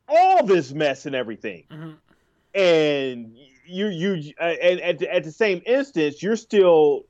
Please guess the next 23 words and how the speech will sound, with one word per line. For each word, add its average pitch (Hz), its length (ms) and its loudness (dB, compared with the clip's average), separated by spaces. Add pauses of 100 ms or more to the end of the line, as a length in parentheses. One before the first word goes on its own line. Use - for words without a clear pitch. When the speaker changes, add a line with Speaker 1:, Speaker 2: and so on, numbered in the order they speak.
(120)
Speaker 1:
in 151 160 -4
a, 143 280 -4
in 139 240 -2
a, 135 100 0
um, 117 600 -6 (760)
you're, 185 260 4
you're, 180 240 4
you're 165 200 -4
still 247 260 0
figuring 190 440 0
out 147 260 -4
that 113 180 -6
this, 196 240 0
this 127 320 -6
man 160 320 -2
that 147 180 -6
you're 147 120 2
with 117 420 0 (640)
can 127 140 -8
see 151 240 2
time 123 720 -2 (120)
as 120 240 -4
one, 101 340 -2